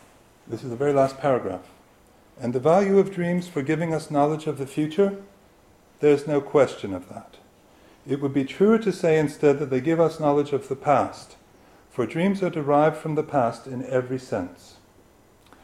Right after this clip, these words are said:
Artemidorus saw dreams as future-orientated, Freud saw them as directed at the past. You might therefore think that my project of studying dreams as a route to understanding historical consciousness, um,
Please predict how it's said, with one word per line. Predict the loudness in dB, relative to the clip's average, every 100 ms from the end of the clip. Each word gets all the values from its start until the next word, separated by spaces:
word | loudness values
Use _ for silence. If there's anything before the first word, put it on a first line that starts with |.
| -20 -8 -4
Artemidorus | -2 0 0 2 4 4 2 -8 -20
saw | -2 0 2
dreams | 0 -2 -4
as | -10
future-orientated, | -8 -8 -4 -4 0 0 0 -2 -4 -2 -6 -10
Freud | -2 0 0 0
saw | 0 0
them | -2
as | -6
directed | -6 -4 -6 -6 -12
at | -12
the | -14 -10
past. | -8 -8 -16 -20 _ -20 -20 -18 -4
You | 0
might | 2 4
therefore | 4 4 2 0
think | 0 -6 -6 -8
that | -6
my | 2 2 2
project | 0 0 0 -8 -10 -16 -20 -20 _ _ _ _ _ -10
of | -6 -4
studying | 2 2 2 0
dreams | 0 -2 -4
as | -8 -6
a |
route | -4 -4
to | -6
understanding | -6 -6 -6 -4 -2 -4
historical | -6 -4 -2 -2 -4
consciousness, | -4 -4 -4 -10 -12 -12 -12 -16 -20 _ _ _ -20 -20 -18 -20 -2 4
um, | 4 4 0